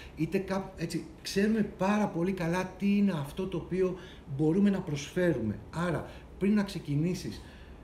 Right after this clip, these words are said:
να χτίσεις το δικό σου brand, θα πρέπει να δεις τι απ' όλα, ποια κατεύθυνση απ' όλες θα ακολουθήσεις. Τι σε ενδιαφέρει περισσότερο να πεις στον κόσμο και από πού θέλεις να ξεκινήσεις το χτίσιμο του δικού σου brand.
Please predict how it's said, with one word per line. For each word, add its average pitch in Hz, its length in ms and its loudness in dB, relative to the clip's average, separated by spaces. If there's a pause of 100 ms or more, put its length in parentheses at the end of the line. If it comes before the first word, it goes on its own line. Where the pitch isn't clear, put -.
(100)
να 139 140 0
χτίσεις 170 340 0
το 165 80 -4
δικό 151 180 -2
σου 156 240 -4
brand, 151 280 2
θα 147 100 -2
πρέπει 190 380 -2 (100)
να 151 180 -2 (420)
δεις 190 360 4 (440)
τι 247 180 0
απ' 185 220 0
όλα, 151 400 2
ποια 214 140 0
κατεύθυνση 170 640 0
απ' 143 200 -2
όλες 147 360 0 (160)
θα 160 120 -2
ακολουθήσεις. 156 600 0 (340)
Τι 247 120 -2
σε - 140 0
ενδιαφέρει 185 460 2
περισσότερο 160 600 0
να 135 140 0
πεις 127 340 -4
στον 123 260 -2
κόσμο 143 440 0 (280)
και 165 180 -2
από 147 140 -8
πού 208 160 -8
θέλεις 208 280 -4
να 190 100 0
ξεκινήσεις 190 600 -4
το 170 100 -2
χτίσιμο 190 640 -2 (300)
του 165 80 0
δικού 160 240 0
σου 156 220 -4
brand. 110 240 -4